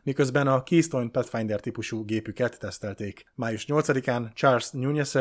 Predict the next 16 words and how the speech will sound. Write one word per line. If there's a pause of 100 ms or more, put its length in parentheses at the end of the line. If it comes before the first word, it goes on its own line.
(120)
és
François
Colly (140)
francia
háborús
hősök
felszálltak
Párizsban, (300)
de
később
nyomuk
veszett
valahol
az
Atlanti-óceán
felett,